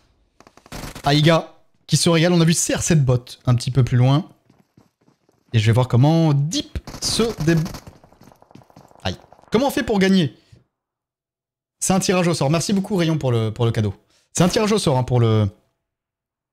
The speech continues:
pour le Royal Pass. Donc, il n'y a pas de, y a pas de recette miracle. Mais vous pouvez en tout cas tenter votre chance sur les trois plateformes.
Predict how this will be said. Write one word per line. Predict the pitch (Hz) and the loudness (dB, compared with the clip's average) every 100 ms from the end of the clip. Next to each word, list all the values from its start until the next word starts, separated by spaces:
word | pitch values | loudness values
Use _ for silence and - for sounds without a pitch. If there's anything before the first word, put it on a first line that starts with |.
| _ _ - - | _ _ -10 0
pour | 127 | 2
le | 123 | 4
Royal | 117 117 117 | 4 2 2
Pass. | 135 | 0
Donc, | 120 113 | 0 -2
il | 107 | -2
n'y | 107 | -2
a | |
pas | 104 131 | 0 0
de, | 117 101 95 - - - - - | 2 0 -4 -10 -20 -20 -10 -2
y | |
a | 110 | 2
pas | 135 | 2
de | |
recette | 120 151 - 156 160 | 4 2 2 0 4
miracle. | 147 143 185 156 | 4 4 2 4
Mais | 143 | 4
vous | 147 | 4
pouvez | 160 170 | 2 2
en | 165 | 2
tout | 170 | 0
cas | 175 | 0
tenter | 170 160 165 | 0 0 2
votre | 156 156 | 0 0
chance | 180 - - _ _ _ _ _ _ _ _ _ _ _ _ _ _ _ _ | -2 -2 -12 _ _ _ _ _ _ _ _ _ _ _ _ _ _ _ _
sur | - 139 | 0 2
les | 131 | 2
trois | 131 | 0
plateformes. | 139 135 - 127 156 | 0 -2 0 0 0